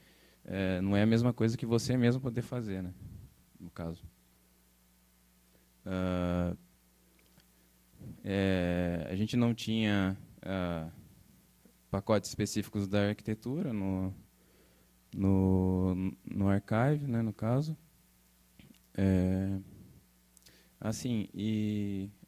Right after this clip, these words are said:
teve, é, grandes, pacotes grandes, eles demoram pra, pra portar, porque tem muito detalhe, é muita coisa, e também demora pra quebrar quando você coloca pra compilar, é,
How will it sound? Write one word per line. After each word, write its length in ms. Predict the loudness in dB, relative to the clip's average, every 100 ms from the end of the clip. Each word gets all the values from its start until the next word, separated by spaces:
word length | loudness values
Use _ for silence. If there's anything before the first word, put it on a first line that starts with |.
| -14 -14 -14
teve, 280 | -2 -2 -2 -8
é, 160 | -4 -2
grandes, 420 | 0 0 0 -2 -4 -4 -6 -8 -8
pacotes 340 | -2 -2 -4
grandes, 440 | -2 0 0 -4
eles 200 | -6 -6
demoram 560 | -6 -6 -2 0 0 -2
pra, 380 | -4 -4 -4 -6 -12 _ _ _ -6
pra 100 | -4
portar, 480 | -2 -2 2 2
porque 280 | 2 -4 -4
tem 180 | -2 0
muito 320 | 2 0 0
detalhe, 560 | -2 -2 0 2 2 0
é 40 |
muita 240 | -4 -6 -6
coisa, 640 | 0 4 4 4 0 -4
e 200 | -4 -8 _ -20 _ _
também 260 | -2 -2
demora 380 | 0 0 2 0
pra 120 | -2
quebrar 600 | -6 -6 -2 0 2 2 -2
quando 240 | -8 -10
você 220 | -12 -16
coloca 320 | -14 -14 -14
pra 160 | -14 -14
compilar, 680 | -12 -8 -6 -2 0 0 0
é, 220 | -2 -6